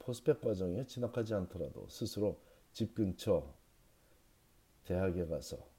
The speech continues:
가능하면 주립대학에 가서 필요한 과정만 수강하는 오픈 칼리지 포스펙을 시도해도 그 효과는 동일합니다.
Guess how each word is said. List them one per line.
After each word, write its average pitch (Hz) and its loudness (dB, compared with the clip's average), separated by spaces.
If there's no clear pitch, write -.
가능하면 82 -4
주립대학에 135 4
가서 82 0
필요한 92 -2
과정만 92 2
수강하는 107 2
오픈 113 2
칼리지 107 4
포스펙을 98 0
시도해도 80 -2
그 123 2
효과는 98 -2
동일합니다. 82 -2